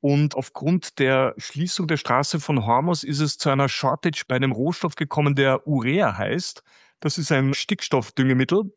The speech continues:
und das wird vorzugsweise verwendet bei der Aussaat von Mais, aber auch Weizen, weil beide Agrarrohstoffe sehr viel Stickstoffdünger benötigen.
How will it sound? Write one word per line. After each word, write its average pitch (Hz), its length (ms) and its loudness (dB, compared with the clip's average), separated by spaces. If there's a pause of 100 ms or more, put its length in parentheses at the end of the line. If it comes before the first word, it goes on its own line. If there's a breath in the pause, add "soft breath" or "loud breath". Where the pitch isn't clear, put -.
und 131 320 -2
das 135 120 -2
wird 151 200 0
vorzugsweise 147 720 -2
verwendet 143 460 0
bei 135 120 0
der 135 180 2
Aussaat 143 460 0
von 135 300 0
Mais, 120 420 0
aber 131 240 -2
auch 123 220 -4
Weizen, 120 500 0 (320 soft breath)
weil 123 120 0
beide 127 380 2
Agrarrohstoffe 135 680 0
sehr 135 380 2
viel 147 320 -4
Stickstoffdünger 147 840 -2
benötigen. 147 600 0